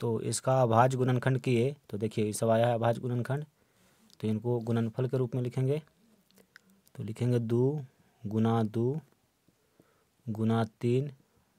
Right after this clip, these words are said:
गुना तीन गुना सात गुना सात, ठीक है। दो दो बार है तो दो बार गुना किए, तीन दो बार है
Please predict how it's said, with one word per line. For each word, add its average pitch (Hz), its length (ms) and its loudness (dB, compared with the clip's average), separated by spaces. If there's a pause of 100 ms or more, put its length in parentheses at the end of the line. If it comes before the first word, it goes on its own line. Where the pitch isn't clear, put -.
गुना 110 340 -2 (120)
तीन 127 320 -4 (1040)
गुना 110 360 0
सात 123 540 -2 (320)
गुना 104 300 -4
सात, 95 420 -8 (220)
ठीक 117 180 -6
है। 156 140 2 (600)
दो 113 240 -2
दो 120 200 0
बार 123 200 2
है 135 160 0
तो - 160 -10
दो 113 140 -2
बार 120 120 0
गुना 120 220 -2
किए, 131 320 -6 (340)
तीन 120 280 -2
दो 123 140 0
बार 123 180 2
है 135 220 -2